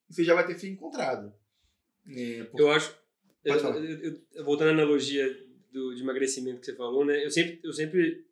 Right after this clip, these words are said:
Speaker 2: crio essa relação que no mundo de hoje você tem conteúdo pra todo lado, né? Então,
Speaker 1: Sim,
Speaker 2: por
Speaker 1: sim.
Speaker 2: exemplo, vamos supor que você quer emagrecer.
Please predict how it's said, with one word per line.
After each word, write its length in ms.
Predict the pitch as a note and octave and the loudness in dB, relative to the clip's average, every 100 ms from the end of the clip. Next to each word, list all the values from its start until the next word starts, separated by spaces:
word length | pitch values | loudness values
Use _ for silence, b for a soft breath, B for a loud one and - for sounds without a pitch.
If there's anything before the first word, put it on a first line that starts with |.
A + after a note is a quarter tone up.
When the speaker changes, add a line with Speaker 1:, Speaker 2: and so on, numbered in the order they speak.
| - | -8
Speaker 2:
crio 220 | C#3 C#3+ | 2 2
essa 140 | C#3+ | 2
relação 480 | C#3+ C#3+ - B2+ A#2+ | 0 -2 -4 -6 -8
que 280 | B2+ B2 - _ _ _ _ _ _ _ _ - | -10 -14 -16 _ _ _ _ _ _ _ _ 0
no 120 | D#3 | 6
mundo 180 | F3 G3 | 6 6
de 140 | G3 | 8
hoje 220 | E3+ E3+ | 8 8
você 60 | - | 4
tem 100 | A3 | 4
conteúdo 320 | A3 A3 F#3 | 6 6 6
pra 80 | F#3+ | 4
todo 160 | G3+ A3 | -4 -2
lado, 260 | B2+ G2 | -2 -2
né? 60 | G#2 | -8
Então, 100 | - | -12
Speaker 1:
Sim, 100 | B2 | -8
Speaker 2:
por 60 | |
Speaker 1:
sim. 60 | B2+ | -6
Speaker 2:
exemplo, 180 | A#2 A2+ | -6 -2
vamos 140 | C#3+ | -2
supor 140 | C#3+ D3+ | -2 -4
que 60 | |
você 80 | D#3+ | -6
quer 160 | - D3 | 2 2
emagrecer. 640 | C#3 C3+ C3+ - G#2+ F2 | 2 0 -4 -4 -10 -12